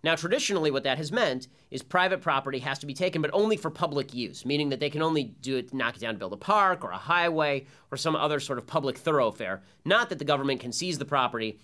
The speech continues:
and sell it to your neighbor because your neighbor's richer and will pay more property tax. But that's been actually, the, the Supreme Court in the Kelo decision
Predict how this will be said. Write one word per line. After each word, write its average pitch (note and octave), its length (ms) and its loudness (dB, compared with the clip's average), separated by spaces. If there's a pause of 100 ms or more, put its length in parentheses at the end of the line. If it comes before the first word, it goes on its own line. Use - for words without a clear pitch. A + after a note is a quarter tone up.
(100)
and C#3 120 -4
sell D#3+ 200 2
it C3+ 80 0
to D3 100 -2
your D#3 100 2
neighbor F#3+ 240 4
because C#3 240 -4
your C#3 80 0
neighbor's C3+ 280 2
richer C#3+ 300 -2
and A#2 140 -2
will B2+ 80 -2
pay B2+ 160 -4
more A#2 160 -2
property C3+ 420 0
tax. E2 440 -12 (460)
But E3 260 2 (100)
that's F#3 240 2
been F#3 320 2
actually, E3 400 0
the, D3+ 180 -2
the D3+ 100 -4
Supreme F3+ 300 0
Court E3+ 240 2
in C#3+ 60 -2
the C3 80 -2
Kelo G#3 320 2
decision C3 460 -4